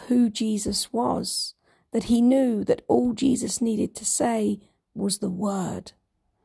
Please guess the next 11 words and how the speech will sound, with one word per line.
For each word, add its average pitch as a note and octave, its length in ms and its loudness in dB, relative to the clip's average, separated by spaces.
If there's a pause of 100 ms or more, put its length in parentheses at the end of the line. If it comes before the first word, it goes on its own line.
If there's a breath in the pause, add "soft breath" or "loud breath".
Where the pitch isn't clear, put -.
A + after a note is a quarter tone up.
(240)
and G3 160 2
his G#3+ 180 4
beloved G#3+ 500 2
servant A3+ 560 2
would G3 200 -6
be G#3+ 120 -4
healed F#3 540 -4 (540 soft breath)
as F3 420 -2 (240)
he - 180 2
walked E3+ 360 -2
away. F#3+ 400 -10